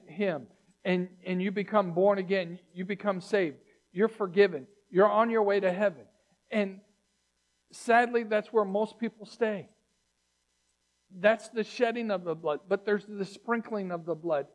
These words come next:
And that de-, that depends on our obedience. It depends on our willingness to obey. But it's when we begin to sprinkle the blood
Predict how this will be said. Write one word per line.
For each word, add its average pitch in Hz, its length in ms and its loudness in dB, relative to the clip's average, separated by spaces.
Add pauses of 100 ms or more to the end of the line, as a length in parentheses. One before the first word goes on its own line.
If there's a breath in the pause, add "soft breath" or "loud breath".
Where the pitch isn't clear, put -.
And 202 180 0
that 226 340 -2
de-, 214 140 -8 (320)
that 220 240 -4
depends 226 380 -4
on 202 160 -2
our 208 340 0
obedience. 208 840 -4 (360)
It 208 160 -2
depends 226 400 -2
on 214 140 2
our 220 280 4
willingness 208 1000 2 (1900)
to 240 220 4
obey. 175 460 4 (2250)
But 202 140 6
it's 196 200 0
when 208 220 4
we 196 120 6
begin 190 420 0
to 196 280 2
sprinkle 233 560 0
the 202 160 2
blood 180 500 2